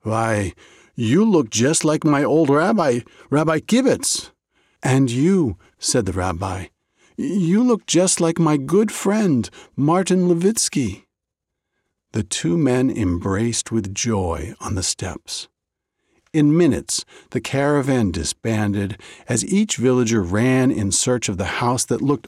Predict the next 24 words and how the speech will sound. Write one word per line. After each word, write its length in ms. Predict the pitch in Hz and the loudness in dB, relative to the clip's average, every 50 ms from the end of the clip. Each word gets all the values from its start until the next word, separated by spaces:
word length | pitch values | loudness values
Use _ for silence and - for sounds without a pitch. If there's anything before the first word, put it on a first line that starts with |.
| - _ - | -14 _ -2
almost 380 | 151 170 190 196 202 180 - | 0 2 2 2 2 0 0
exactly 600 | 165 143 120 110 135 123 131 139 - - 117 104 | -2 -2 -2 -2 -2 -2 -2 -4 -4 -4 -4 -2
like 200 | 92 87 98 98 | -2 -2 -4 -4
the 160 | - 113 - - | -6 -6 -4 -2
homes 260 | 131 120 110 101 98 90 | 0 0 0 0 0 0
they 120 | 107 104 | -2 -2
had 120 | 101 101 | -2 -2
left. 540 | 117 123 123 110 90 - - - - - - _ _ _ _ _ _ _ _ _ _ - | -2 0 0 -2 -4 -6 -10 -14 -16 -18 -20 _ _ _ _ _ _ _ _ _ _ -10
"It's 420 | - 156 170 185 214 220 - - | -6 -2 0 0 0 0 -2 -2
a 60 | 175 165 | 0 0
little 380 | 160 160 170 175 196 170 135 | 0 0 0 0 0 0 -2
dusty," 720 | 117 104 131 123 135 131 - - - - 85 71 73 - - _ _ _ _ | 0 0 -2 0 -2 -2 -6 -6 -6 -6 -8 -8 -8 -12 -16 _ _ _ _
said 320 | - - - 139 113 104 - - | -4 -2 0 0 0 0 0 -2
Esther 340 | 117 110 - - - 101 | -2 -2 -2 -2 -2 -4
Gold 540 | 92 95 107 95 90 87 87 92 151 202 - | -2 -2 -2 -2 -2 -2 -4 -6 -8 -10 -8
to 140 | - 113 101 | -6 -4 -4
her 180 | 90 95 92 76 82 101 | -2 -2 -4 -4 -2 -4
husband, 500 | 95 87 87 - 92 78 71 78 80 - _ _ _ _ _ _ _ _ _ - | -4 -4 -6 -6 -6 -6 -6 -8 -10 -12 _ _ _ _ _ _ _ _ _ -4
"but 180 | 143 143 143 165 | -2 -2 0 0
it's 220 | 165 160 - - | -2 -2 -4 -4
very 340 | 107 101 117 131 147 143 143 | -2 -2 -2 0 0 -2 -4
cozy 680 | - - - 156 135 127 123 110 98 92 92 92 87 - _ _ _ _ - | -6 -6 -4 -2 -2 -2 -2 -2 -4 -4 -4 -6 -8 -12 _ _ _ _ -4
and 160 | 120 113 101 | -2 -2 -2
warm. 540 | 95 90 92 92 92 95 92 90 90 87 | -2 -2 -2 -2 -2 -2 -2 -4 -4 -8